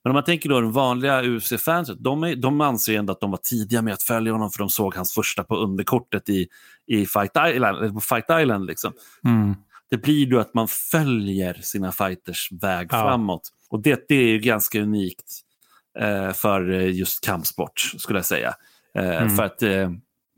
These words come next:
Speaker 1: det är inte samma sak i tennis. Liksom. Alltså, det går inte, det går inte att säga så här, ja, du kan absolut följa en, en tennisspelare,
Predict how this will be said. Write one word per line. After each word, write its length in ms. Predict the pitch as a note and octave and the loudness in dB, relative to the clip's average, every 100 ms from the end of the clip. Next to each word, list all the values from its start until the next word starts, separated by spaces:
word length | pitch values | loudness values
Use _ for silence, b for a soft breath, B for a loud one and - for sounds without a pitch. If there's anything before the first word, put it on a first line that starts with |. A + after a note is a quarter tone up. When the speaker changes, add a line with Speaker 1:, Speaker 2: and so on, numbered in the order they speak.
| _ _ - b - | _ _ -12 b 0
Speaker 1:
det 60 | |
är 20 | C#3 | 2
inte 140 | - | 4
samma 140 | A#2 | 2
sak 200 | G2+ G2+ | 2 -2
i 40 | - | -6
tennis. 580 | - G#2+ A2 F#2 - E2 | 0 2 4 2 -2 -6
Liksom. 160 | - | -4
Alltså, 120 | G2+ | 0
det 60 | B2+ | 2
går 80 | C#3+ | 2
inte, 140 | - B - | -2 B -4
det 60 | |
går 160 | C3 E3 | 2 2
inte 140 | D3 | 4
att 60 | B2+ | 2
säga 220 | - A#2+ | 2 2
så 80 | C3 | 2
här, 80 | A#2+ | 2
ja, 140 | E3+ B2+ | 2 0
du 60 | |
kan 100 | D3+ | -4
absolut 340 | D3+ - C#3 - | -4 -2 -2 -4
följa 720 | - D#3 A#2 A2 B2 B2 G#2+ | 0 2 2 -2 0 0 0
en, 260 | G#2+ G2+ - | -2 -4 -6
en 160 | G2+ | -8
tennisspelare, 720 | - A#2 G2 - C3 C3+ A2+ | -4 -4 -4 -4 -2 0 0